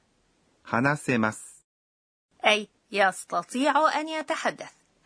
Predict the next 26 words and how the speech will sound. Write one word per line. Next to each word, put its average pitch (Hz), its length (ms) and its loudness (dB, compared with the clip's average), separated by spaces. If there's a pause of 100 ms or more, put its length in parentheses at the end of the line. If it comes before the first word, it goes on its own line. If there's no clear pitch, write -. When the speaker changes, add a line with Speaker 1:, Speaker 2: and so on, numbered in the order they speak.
(300)
Speaker 2:
والمعنى 247 520 2
الآخر 240 460 0
هو 254 200 0
أنه 220 440 -2
يسمح 247 440 0
بالقيام 190 720 0
بذلك 180 460 -4
الفعل. 226 400 2 (480)
إذا 214 200 4
أردنا 185 420 0
أن 262 260 2
نقول 220 360 0
إنه 220 540 2
يمكن 240 360 2
استخدام 202 600 0
بطاقة 190 480 0
ائتمان، 285 500 0 (440)
فسنستخدم 190 880 0
صيغة 208 360 2
الإمكانية 196 680 0
من 196 140 0
الفعل 330 520 2 (800)
Speaker 1:
使 156 300 0
い 151 120 0
ま 131 160 2
す. - 340 -14